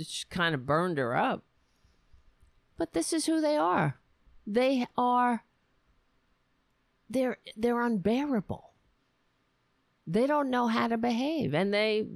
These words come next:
treat people like shit. It's like, "Oh, we're so divided." Well, teach Republicans how to act,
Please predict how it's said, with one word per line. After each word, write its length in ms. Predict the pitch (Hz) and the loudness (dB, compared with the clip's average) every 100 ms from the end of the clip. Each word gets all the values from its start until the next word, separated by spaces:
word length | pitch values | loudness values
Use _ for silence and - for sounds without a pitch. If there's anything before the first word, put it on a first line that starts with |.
| 165 - _ | -12 -14 _
treat 260 | - 294 415 | -4 -2 0
people 260 | 302 202 151 | -2 0 2
like 200 | 131 - | 0 -2
shit. 380 | - 269 233 - - _ | -4 -2 -2 -8 -20 _
It's 140 | - 220 | -6 -2
like, 220 | 202 180 _ - | 0 -2 _ -8
"Oh, 160 | 220 240 | -2 0
we're 140 | 208 | 0
so 300 | 196 - 226 | 0 0 0
divided." 680 | 196 151 139 139 165 269 285 | 2 0 2 2 2 0 0
Well, 220 | 311 311 | 2 0
teach 720 | 302 - 330 330 - - - - | 0 -2 0 0 -4 -8 -8 -4
Republicans 880 | 285 269 277 - 233 240 240 214 | -2 -2 0 0 0 -2 -2 0
how 160 | 208 208 | 0 0
to 60 | 185 | 0
act, 640 | 69 151 113 - - - | 0 0 -2 -6 -16 -16